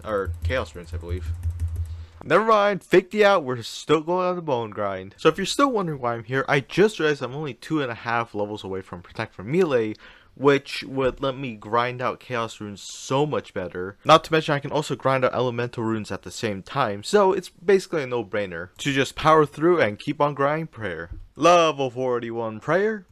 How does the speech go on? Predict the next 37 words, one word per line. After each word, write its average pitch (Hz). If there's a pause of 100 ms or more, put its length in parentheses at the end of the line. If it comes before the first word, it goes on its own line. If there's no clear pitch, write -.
Once 135
again, 156
another 110
batch 113
of 104
big 127
bones. 175
Let's 95
see 127
if 123
we 120
can 120
get 123
to -
forty-three 139
prayer 190
with 131
this. - (420)
Wow, 123
this -
is 143
the 92
first, 127
this 127
is -
the -
first -
time, 127
uh, 101
inventory 120
big 110
bones 107
taking 95
me 90
a 85
prayer 107
level. 90